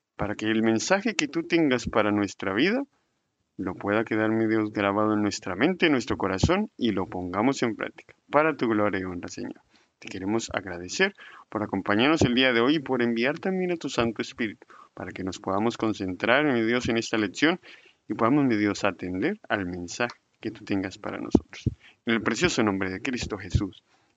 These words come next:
nuestro amado Señor y Salvador, te pedimos todo, Señor. Amén. Evítese el primer paso hacia abajo. Y es un poco delicado,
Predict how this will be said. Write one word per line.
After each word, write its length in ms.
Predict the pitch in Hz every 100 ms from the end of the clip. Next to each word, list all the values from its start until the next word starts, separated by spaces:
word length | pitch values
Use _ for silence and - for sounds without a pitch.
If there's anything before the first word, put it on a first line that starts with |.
| -
nuestro 440 | 92 90 - 90
amado 340 | 90 107 165 175
Señor 320 | 160 139 107
y 60 |
Salvador, 560 | 101 98 92 101 131 120 _ - _ -
te 80 |
pedimos 400 | 107 92 98 92
todo, 260 | - 107 113
Señor. 420 | - 110 123 165 - _ _ -
Amén. 260 | 110 - - _ _ _ _ _ _ _ _ _ _ _ _ _ _ -
Evítese 840 | 147 135 214 226 285 - 269 - -
el 260 | 151 143
primer 540 | 110 123 123 131 190 240 -
paso 580 | - 175 208 - 262 - - - - -
hacia 760 | 123 127 127 - 117 110 101
abajo. 500 | 98 101 101 - - - - - -
Y 120 | 151
es 100 | 151
un 120 | 233
poco 260 | - - 214
delicado, 540 | 143 117 - 127 -